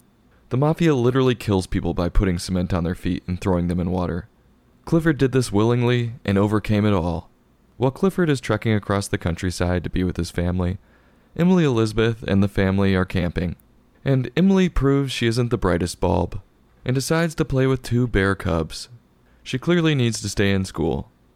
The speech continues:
In the picture, you see Mama Bear is pissed, and is coming up behind her, ready to tear her limb from limb. Just like what happened to the grizzly man in Alaska.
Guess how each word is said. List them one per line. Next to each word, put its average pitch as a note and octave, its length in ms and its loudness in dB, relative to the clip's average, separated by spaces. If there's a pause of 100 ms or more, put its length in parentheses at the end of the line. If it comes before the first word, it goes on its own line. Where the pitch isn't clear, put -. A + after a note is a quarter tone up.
(220)
In C3 80 2
the B2+ 60 2
picture, F3+ 380 2
you D3+ 140 0
see B2 200 -2
Mama A2 280 2
Bear G#2+ 280 2
is G2 80 -2
pissed, - 440 0 (480)
and A2+ 60 -2
is G#2+ 120 0
coming C3+ 260 2
up C3+ 100 0
behind A2 400 2
her, A2+ 220 2
ready G2 260 2
to G2+ 100 0
tear F#2+ 300 2
her G2 220 2
limb F#2 240 0
from G2 180 0
limb. F2 320 -2 (540)
Just E3 200 -2
like D#3+ 180 2
what D3 160 2
happened G#2 340 2
to G2+ 60 2
the F#2+ 100 2
grizzly G2 340 0
man F#2+ 300 0
in G2 100 -4
Alaska. F2 720 -2